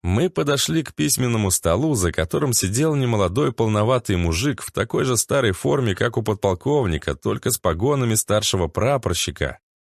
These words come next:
и поочерёдно ему продиктовали свои данные.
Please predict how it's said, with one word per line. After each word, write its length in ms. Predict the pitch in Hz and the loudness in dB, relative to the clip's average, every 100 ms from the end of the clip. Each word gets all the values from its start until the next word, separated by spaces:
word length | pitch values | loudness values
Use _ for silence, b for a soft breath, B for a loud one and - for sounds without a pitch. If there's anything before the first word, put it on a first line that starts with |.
| - | -4
и 160 | - | -4
поочерёдно 720 | - 165 139 - 123 160 143 131 | -2 -2 0 2 2 0 0 0
ему 260 | 123 143 | 0 0
продиктовали 720 | 135 120 107 - 98 120 117 | 0 0 -2 0 2 2 0
свои 280 | 104 110 92 | 0 2 0
данные. 680 | 87 113 107 90 67 62 | 2 2 2 0 -2 -8